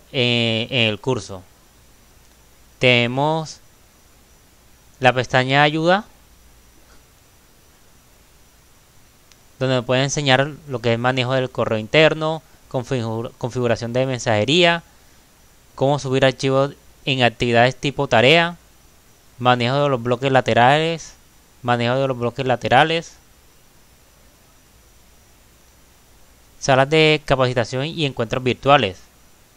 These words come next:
donde podemos in-, ingresar a las instrucciones del sistema web,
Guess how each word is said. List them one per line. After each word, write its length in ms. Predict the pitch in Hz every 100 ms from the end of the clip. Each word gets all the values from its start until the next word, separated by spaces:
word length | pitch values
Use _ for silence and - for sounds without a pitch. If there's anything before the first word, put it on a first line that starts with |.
| _
donde 220 | 123 123
podemos 280 | 117 113 120
in-, 240 | 139 143 147
ingresar 600 | 131 120 113 113 107 110
a 40 | 117
las 80 | 135
instrucciones 440 | 135 113 127 123
del 80 | 120
sistema 360 | 120 - 117 107
web, 300 | 139 175